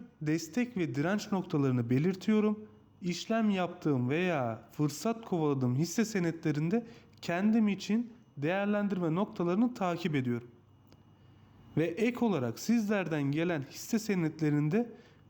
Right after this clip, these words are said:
alım satım amaçlı değil, olası trend dönüşümlerini yorumluyorum. Bu işi profesyonel olarak yapmadığımı belirtiyorum. Bu yüzden ücret talep etmem mümkün değil. Talep eden insanlarla da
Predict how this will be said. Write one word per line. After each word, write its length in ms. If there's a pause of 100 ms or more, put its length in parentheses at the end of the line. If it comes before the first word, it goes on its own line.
alım 320
satım 520
amaçlı 560
değil, 380 (340)
olası 520
trend 380
dönüşümlerini 720
yorumluyorum. 580 (1200)
Bu 140
işi 380
profesyonel 800
olarak 540
yapmadığımı 680
belirtiyorum. 600 (360)
Bu 120
yüzden 380 (140)
ücret 600
talep 320 (280)
etmem 440
mümkün 720
değil. 460 (880)
Talep 340
eden 200
insanlarla 760
da 180